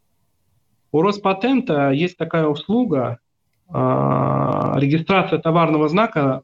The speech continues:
ускоренная за два месяца. Стоит она двести двадцать тысяч рублей. То есть тебе за два месяца сто процентов где-то регистрируют товарный знак.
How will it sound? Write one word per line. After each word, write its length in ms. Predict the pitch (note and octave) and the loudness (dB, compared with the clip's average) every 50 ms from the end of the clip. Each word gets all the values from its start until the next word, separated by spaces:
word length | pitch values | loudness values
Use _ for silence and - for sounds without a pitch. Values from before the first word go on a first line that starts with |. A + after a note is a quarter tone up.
| _ | _
ускоренная 640 | - C3 - - _ E3+ D#3+ C#3 B2+ A#2+ A#2 A2 G#2 _ _ _ _ _ | -10 -10 -10 -2 _ 0 0 0 -2 -6 -8 -10 -12 _ _ _ _ _
за 120 | - D3 | -4 -2
два 140 | C#3+ F#3+ G#3 | 0 0 2
месяца. 440 | F#3 D3+ B2 - - - _ - - _ _ _ _ _ _ _ _ _ _ _ _ _ _ _ _ _ | 2 0 -2 -4 -8 -16 _ -20 -20 _ _ _ _ _ _ _ _ _ _ _ _ _ _ _ _ _
Стоит 380 | - - _ G#3 A#3 C4 B3 G3 | -14 -4 _ -2 -2 -2 -2 -2
она 280 | F3 E3 D#3+ D#3 C#3+ | -2 0 0 0 -2
двести 640 | C3 B2 C3+ F3 G#3+ G3+ G#3 _ _ _ - F3 D#3 | -2 -2 -2 -2 -2 -2 -4 _ _ _ -4 -4 -2
двадцать 440 | C3+ C#3 D#3 D#3+ D#3+ D#3+ D3+ - | -2 -2 -2 -2 -2 -4 -8 -8
тысяч 340 | _ D3 C#3 - C#3 - - | _ -6 -6 -4 -6 -6 -4
рублей. 360 | C#3+ C3 A#2+ A#2+ A2 B2+ B2 _ _ _ _ _ _ _ _ _ _ _ _ _ _ _ | -4 -6 -4 -4 -6 -8 -8 _ _ _ _ _ _ _ _ _ _ _ _ _ _ _
То 80 | - G3+ | -2 0
есть 140 | G3 - - | 0 0 0
тебе 160 | F#3 G#3 F3+ | -2 -2 0
за 120 | F#3 F#3+ | 0 0
два 140 | F3+ G3 G3 | 0 0 0
месяца 480 | G3+ B3+ D4 C4 - G3 - - F#3 D#3+ | 2 2 0 0 -2 -4 -4 -2 -4 -4
сто 360 | E3 - - - - G3 - | -4 -8 -8 -2 -2 -2 -2
процентов 580 | E3 D3+ D3 D3 - G#3+ A3+ G#3+ G#3 E3+ D#3+ | -2 -4 -6 -4 -4 -4 -4 -2 -4 -4 -6
где-то 240 | - D3+ D#3 D3+ D3 | -4 -6 -4 -4 -2
регистрируют 560 | C3 C3+ B2+ C3 A#2+ - _ D#3+ D#3+ D3+ - | -4 -4 -4 -6 -8 -6 _ -2 -2 -2 -4
товарный 380 | _ B2 B2 B2 A#2+ A#2 A2+ G#2+ | _ -4 -2 -2 -2 -2 -4 -6
знак. 160 | - _ _ | -8 _ _